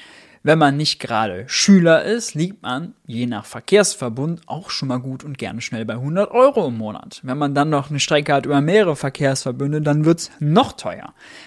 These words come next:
Aber selbst wenn wir die hundert Euro nehmen, ja, hundert Euro im Monat, zum Vergleich, für die hundert Euro könnte ich viermal zwischen Mönchengladbach und Düsseldorf hin und her pendeln. Aber genug mit gefühlten Wahrheiten, schauen wir uns die Entwicklung der Ticketpreise doch mal an. Das seht ihr jetzt hier in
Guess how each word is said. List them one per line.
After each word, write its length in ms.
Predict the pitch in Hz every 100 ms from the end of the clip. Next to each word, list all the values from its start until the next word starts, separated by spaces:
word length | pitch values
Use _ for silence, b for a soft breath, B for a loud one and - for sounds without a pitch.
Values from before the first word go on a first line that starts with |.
| -
Aber 180 | 147 151
selbst 240 | 220 220
wenn 60 | 196
wir 60 |
die 80 | 175
hundert 340 | 165 247 226 -
Euro 320 | 220 190 135
nehmen, 340 | 120 151 165
ja, 300 | 131 175 196 202
hundert 240 | 196 190
Euro 260 | 165 156 143
im 60 |
Monat, 420 | 160 151 143 202 _
zum 360 | - - 196 190
Vergleich, 640 | 165 139 127 123 175 220 B B -
für 140 | 196
die 60 | 196
hundert 280 | 202 196
Euro 220 | 127 175 175
könnte 260 | 185 180
ich 140 | 202 -
viermal 580 | - 254 208 147 185 202
zwischen 280 | 180 165 160
Mönchengladbach 760 | 160 156 139 139 139 135 135 -
und 260 | 143 - _ -
Düsseldorf 600 | 139 127 104 82 87 - -
hin 160 | 117
und 240 | 131 131 135
her 220 | 107 110 _ -
pendeln. 500 | 104 110 107 - - _ _
Aber 260 | 170 160 147
genug 300 | 151 196 254
mit 160 | 202 190
gefühlten 500 | 165 240 254 175 135
Wahrheiten, 540 | 156 180 170 - 143
schauen 240 | - 151
wir 100 | 165
uns 220 | 139 135 -
die 80 |
Entwicklung 420 | 120 117 196 202 156
der 160 | 131
Ticketpreise 600 | - 214 196 - 123 131
doch 180 | 123 110
mal 140 | 120 -
an. 260 | 101 98 -
Das 160 | 120
seht 180 | 151 151
ihr 80 | 127
jetzt 140 | 131
hier 180 | - 127
in 240 | 127 113